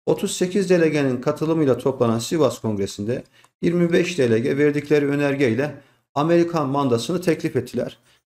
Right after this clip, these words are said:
Gazi Mustafa Kemal Atatürk'ün bunları ikna etmesi yaklaşık bir hafta sürdü ve yapılan oylama neticesinde manda ve himaye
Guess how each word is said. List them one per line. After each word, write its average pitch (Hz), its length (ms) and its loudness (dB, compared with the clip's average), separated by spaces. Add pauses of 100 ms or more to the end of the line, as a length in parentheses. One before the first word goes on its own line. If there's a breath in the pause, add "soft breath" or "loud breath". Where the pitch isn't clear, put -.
Gazi 160 320 2
Mustafa 156 400 -2
Kemal 151 280 -2
Atatürk'ün 135 720 -4
bunları 151 300 2
ikna 143 340 -2
etmesi 113 400 -2
yaklaşık 123 420 -2
bir 143 80 0
hafta 123 260 0
sürdü 117 420 -4
ve 117 180 0 (420 loud breath)
yapılan 156 600 -2
oylama 147 440 0
neticesinde 120 580 -4
manda 143 360 2
ve 117 100 2
himaye 123 480 0